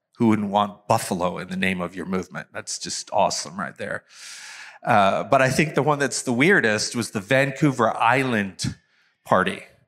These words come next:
because Van-, th-, this party advocated that Vancouver Island separate from British Columbia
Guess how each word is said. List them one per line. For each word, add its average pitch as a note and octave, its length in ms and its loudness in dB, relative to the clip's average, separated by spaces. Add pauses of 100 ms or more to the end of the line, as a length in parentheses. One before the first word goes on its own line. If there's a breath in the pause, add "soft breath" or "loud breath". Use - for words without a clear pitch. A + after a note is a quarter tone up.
(480 soft breath)
because C#3 340 0
Van-, D3 380 -2
th-, C3+ 180 -2
this D#3+ 200 0
party D#3+ 380 2
advocated C3+ 720 0
that A2 160 -6
Vancouver C3 520 0
Island A2 380 0
separate A2 760 0
from G#2+ 180 -4
British G#2 320 -2
Columbia G#2 640 -2